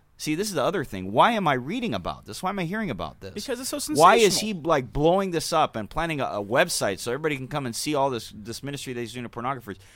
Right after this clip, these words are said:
Speaker 1: This is the kind of thing that if there is indeed a legitimate calling for him to be engaging at this, you know, close of a level with these kind of people, then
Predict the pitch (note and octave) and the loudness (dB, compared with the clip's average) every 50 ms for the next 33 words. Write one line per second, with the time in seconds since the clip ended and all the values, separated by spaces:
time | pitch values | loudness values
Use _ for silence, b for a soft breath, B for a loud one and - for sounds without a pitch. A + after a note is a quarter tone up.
0 | B B B - A3 - - A3+ - A3 G#3+ - F#3+ F3 E3 D3 C3+ - C#3 C3 | B B B -4 -2 -2 -2 -4 -4 -6 -6 -2 -2 -2 -2 -2 -4 -4 -4 -4
1 | B2+ B2+ B2 - - - A#3 C4+ C4 - - - E3+ D3+ C3+ C#3+ C#3+ C3 C#3+ C#3 | 0 0 -2 -2 0 2 2 2 2 2 -2 -2 -2 0 0 0 -2 -4 -6 -4
2 | B2+ D3 E3+ E3+ D3+ C#3 C3 B2+ C#3+ D3 D3+ C3+ A2+ - C#3 C#3 C3+ C3 A2 - | -2 -2 0 0 0 -2 -2 -4 -4 -6 -6 -6 -8 -4 -2 -2 -2 -2 -4 -6
3 | A2+ A#2 B2 A#2+ B2 A2+ A#2 A2 G2+ G2 G#2 B2+ D3+ E3 D#3 B2+ G#2 F2+ E2+ E2+ | -6 -8 -8 -8 -8 -8 -6 -6 -6 -2 0 0 0 0 0 -4 -6 -8 -8 -10
4 | G2 b b b b b b b - A2 - - C#3 C#3+ C#3+ - - - - - | -12 b b b b b b b -10 -10 -6 -2 -2 0 0 0 -4 -6 -8 -14
5 | - A#2+ A2 F#2 F2 - - - C#3+ D3 D3+ D3 - C3 A2 A2 A2+ B2 A#2 A2+ | -12 -10 -10 -10 -10 -10 -6 -2 0 0 0 0 -2 -4 -4 -2 -2 -2 -2 -2
6 | A2 G#2+ G#2+ - - G#2+ G2 - - G#2 F#2+ F2+ - - C#3 D#3+ E3 - F#2 - | -4 -6 -6 -6 -8 -10 -10 -8 -8 -8 -8 -8 -10 -10 -12 -12 -12 -12 -14 -16
7 | - - _ _ _ _ - D3 C#3+ D3+ D3+ C#3+ C#3 C3 | -16 -18 _ _ _ _ -8 -2 0 0 0 0 -4 -8